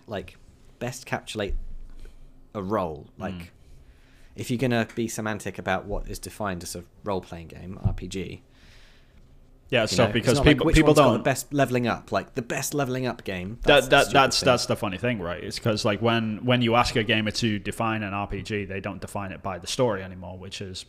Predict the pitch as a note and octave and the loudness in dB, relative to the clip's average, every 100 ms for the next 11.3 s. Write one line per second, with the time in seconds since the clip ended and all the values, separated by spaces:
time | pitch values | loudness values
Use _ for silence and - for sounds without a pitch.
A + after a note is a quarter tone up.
0 | - G#2 - G2 G2+ F#2+ F#2 F#2 - G#2+ | -10 -8 -8 -10 -10 -12 -12 -12 -8 -8
1 | F#2+ F2 - - G2+ F2 F2 - - - | -8 -12 -10 -8 -8 -8 -16 -20 -20 -20
2 | - G2+ G#2 F2+ G#2+ A2 G#2+ - G#2+ G2 | -12 -8 -6 -2 2 4 2 0 -4 -4
3 | F#2+ G#2 F#2 F#2 F#2+ G#2 F#2+ - G2+ F#2+ | -6 -6 -6 -10 -12 -10 -8 -8 -6 -6
4 | F#2 F#2+ F#2 F2+ - G2+ F#2 F#2+ - - | -6 -6 -6 -10 -8 -8 -8 -14 -16 -20
5 | - - - B2+ B2 A2 F#2 A#2 A2+ F#2 | -20 -8 2 4 4 0 0 2 2 -2
6 | G#2 G2 - B2 A#2+ - G2+ F#2 F2+ F2 | -4 -6 -2 -2 -2 -4 -4 -6 -8 -12
7 | F2 - A#2+ G#2 - - F2+ D#2+ - - | -12 -8 -6 -6 -8 -6 -6 -8 -10 -6
8 | A#2 A2 - G#2 F#2 F#2 G2+ G#2 F#2+ G#2 | -6 -6 -6 -10 -10 -12 -12 -12 -12 -12
9 | G2 F#2 A2 G#2+ F#2+ F#2+ F2 - F#2 F#2 | -10 -8 -6 -6 -6 -8 -8 -10 -10 -10
10 | G2 F2+ - F#2 F2+ G2+ - F#2+ - E2+ | -8 -8 -8 -10 -12 -12 -10 -12 -12 -12
11 | F2+ F2 D#2+ | -12 -12 -14